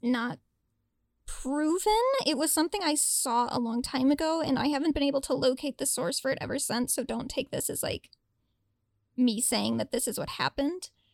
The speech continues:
But there are allegations that imply that Ticketmaster and Live Nation have had some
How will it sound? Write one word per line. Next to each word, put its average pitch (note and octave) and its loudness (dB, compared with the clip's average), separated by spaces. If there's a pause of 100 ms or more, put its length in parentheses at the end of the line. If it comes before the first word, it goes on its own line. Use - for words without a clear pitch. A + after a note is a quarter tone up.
(280)
But B3 -4
there C#4+ 0
are E4 0
allegations - -2 (720)
that C4+ 2
imply D#4+ 0
that C#4+ -2 (320)
Ticketmaster E4+ 0
and C4+ 4
Live C4 0
Nation B3 0 (760)
have D4+ 0
had D4 0
some F#4+ 2